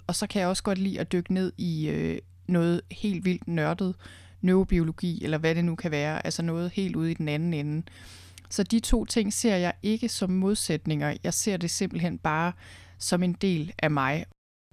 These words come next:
Så lad os hoppe ombord i det her emne med accept. Og det er sådan, at jeg skrev et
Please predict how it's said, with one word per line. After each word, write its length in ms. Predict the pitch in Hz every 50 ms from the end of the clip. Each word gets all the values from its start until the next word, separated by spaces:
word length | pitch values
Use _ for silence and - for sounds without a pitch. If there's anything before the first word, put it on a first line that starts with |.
| - - - - -
Så 360 | - - - 190 170 170 131
lad 320 | - 185 190 202 208 214 -
os 180 | 214 208 -
hoppe 240 | - - 202 202 202
ombord 420 | 185 190 196 - 233 226 202 165 -
i 120 | - 190
det 180 | 180 - 202 190
her 200 | 208 208 180 165 -
emne 340 | - 180 185 196 202 202 196 -
med 300 | - 175 165 160 165 - - -
accept. 680 | 147 156 - - - - 180 175 - - - - - - - - - - - - - - - - - - - - - -
Og 140 | - 202 196
det 100 | 214 190
er 120 | 185 214
sådan, 400 | 214 - - 220 214 214 208 196 -
at 160 | - 175 -
jeg 100 | 185 180
skrev 360 | - - - - 208 202 - - - -
et 420 | - 160 151 - - - - -